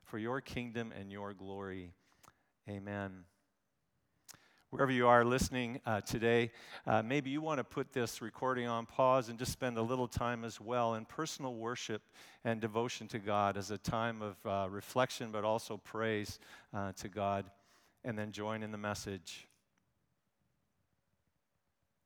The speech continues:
Right now, we are experiencing something that we will remember for the rest of our lives.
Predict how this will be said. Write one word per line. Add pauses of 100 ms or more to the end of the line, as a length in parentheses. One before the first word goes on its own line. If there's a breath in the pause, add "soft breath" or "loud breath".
(880 soft breath)
Right
now,
we
are
experiencing
something
that
we
will
remember
for
the
rest
of
our
lives.